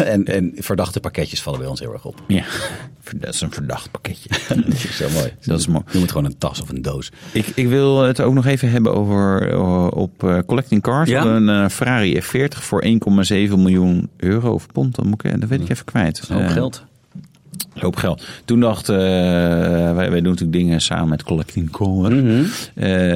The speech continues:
Speaker 2: dus we gingen er op een gegeven moment over, "Oh, is dat dan misschien de duurste auto die ze daar ooit hebben verkocht?" Maar dat bleek dus ook niet zo te zijn. Was ook al een Enzo al voor tweeënhalf miljoen
Speaker 1: Oh.
Speaker 2: pond verkocht. En toen da-, dacht ik, "Nou, ik ga niet meer verder zoeken. Het zal allemaal wel." Maar ik heb dus ooit bijna in een Ferrari F veertig gereden, hè?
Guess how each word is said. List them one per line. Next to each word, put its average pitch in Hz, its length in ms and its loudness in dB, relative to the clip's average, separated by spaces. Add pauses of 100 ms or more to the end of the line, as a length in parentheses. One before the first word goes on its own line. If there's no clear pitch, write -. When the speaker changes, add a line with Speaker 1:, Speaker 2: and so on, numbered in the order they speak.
(300)
Speaker 2:
dus 85 160 -2
we 92 180 -2
gingen 101 200 0
er 95 60 2
op 87 80 -4
een - 60 -12
gegeven 92 80 0
moment 87 140 2
over, 85 180 0
"Oh, 156 140 2
is 113 80 0
dat 113 180 -2
dan 113 140 4
misschien 104 260 2
de 92 140 4
duurste 101 320 4
auto 95 300 0
die 90 120 4
ze 87 100 0
daar 85 300 2
ooit 87 160 2
hebben 82 180 -2
verkocht?" - 360 -6
Maar 90 120 0
dat 87 160 0
bleek 87 200 2
dus 85 120 0
ook 87 120 2
niet 101 160 2
zo 101 100 2
te 95 120 2
zijn. 92 120 2
Was 92 100 2
ook 101 80 -2
al 90 100 2
een 90 80 2
Enzo 92 440 2
al 82 160 0
voor 90 120 -2
tweeënhalf 110 480 0
miljoen 104 200 4
Speaker 1:
Oh. 98 80 -2
Speaker 2:
pond 104 200 2
verkocht. - 380 -4 (200)
En 87 100 0
toen 101 240 4
da-, 101 200 0
dacht 101 160 0
ik, - 60 -4
"Nou, 98 140 2
ik 90 60 -2
ga - 100 -4
niet 95 120 4
meer 90 100 2
verder 85 260 -2
zoeken. 82 240 -2
Het 82 100 -6
zal 85 100 0
allemaal 82 280 2
wel." 80 220 0 (440)
Maar 95 260 0 (100)
ik 101 120 -4
heb 127 160 -4
dus 98 140 -8 (180)
ooit 123 380 2 (180)
bijna 104 460 0
in 95 160 4
een 92 180 2
Ferrari 98 460 0
F - 40 -6
veertig 98 340 -4
gereden, 92 380 0
hè? 110 100 0